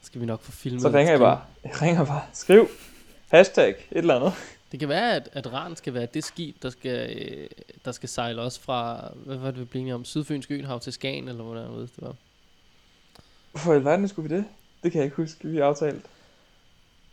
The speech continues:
Speaker 1: Nej, men det er også, det var engang sidst, øh, forrige, det var, man kunne s-, man kunne mødes, og vi spiste pizza og sådan noget. Jeg tror, det var det, vi snakkede om, vi skulle ud og sejle.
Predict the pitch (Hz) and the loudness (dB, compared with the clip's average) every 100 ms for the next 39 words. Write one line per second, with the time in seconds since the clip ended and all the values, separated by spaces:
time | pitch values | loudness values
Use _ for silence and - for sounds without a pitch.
0 | _ - 113 131 101 - - - - - | _ -12 -10 -10 -12 -12 -12 -14 -18 -20
1 | - - 110 104 110 110 - 127 - - | -20 -18 -16 -12 -12 -12 -10 -10 -10 -14
2 | 127 117 - 120 117 120 113 120 107 92 | -14 -14 -10 -10 -8 -8 -10 -10 -10 -14
3 | - - 123 113 123 117 139 - - - | -20 -20 -18 -12 -8 -6 -6 -8 -10 -12
4 | - - 127 123 131 120 120 127 123 113 | -14 -14 -12 -8 -6 -2 -2 -2 -6 -14
5 | 117 - 120 - 135 - 139 - 113 131 | -16 -14 -14 -8 -8 -8 -14 -14 -16 -12
6 | 147 127 117 110 - 120 127 120 - - | -8 -6 -8 -10 -8 -8 -8 -12 -12 -6
7 | 113 113 | -4 -4